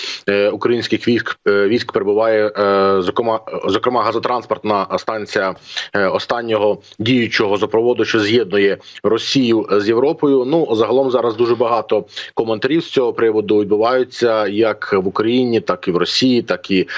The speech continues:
е, звісно, е, на Заході. І, е, бачимо, що, е, дуже різняться оцінки щодо того, які ж справжні були задачі, поставлені перед Збройними силами України, чи зможуть вони,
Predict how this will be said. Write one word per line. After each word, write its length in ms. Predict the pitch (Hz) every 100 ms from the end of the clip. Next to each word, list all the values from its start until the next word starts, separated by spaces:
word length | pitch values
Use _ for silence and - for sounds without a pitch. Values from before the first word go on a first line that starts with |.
| - - 98
е, 240 | 98 95
звісно, 540 | 90 104 - 110 104 95 - - -
е, 180 | 98 101
на 120 | 107
Заході. 640 | 117 139 143 127 113 117
І, 540 | 110 101 107 107 107 107
е, 220 | 101 101 98
бачимо, 540 | 107 110 123 110 107
що, 540 | - - 117 104 101 92 101 98
е, 40 |
дуже 220 | 123 120 117 - -
різняться 680 | 123 131 127 156 117 - -
оцінки 540 | 107 - 127 113 113
щодо 260 | - 104 107
того, 480 | 139 131 123 113 - -
які 240 | - - 156
ж 60 |
справжні 500 | - 151 127 113 117
були 280 | 101 110 107
задачі, 500 | 101 107 104 98 -
поставлені 560 | 131 - 131 127 131 127
перед 240 | 127 123
Збройними 440 | 117 127 123 123
силами 440 | 120 131 123 123 117 - - -
України, 640 | 123 - 131 127 123 120 113 - - -
чи 240 | - 147
зможуть 460 | 127 151 123 113 113
вони, 420 | 113 113 107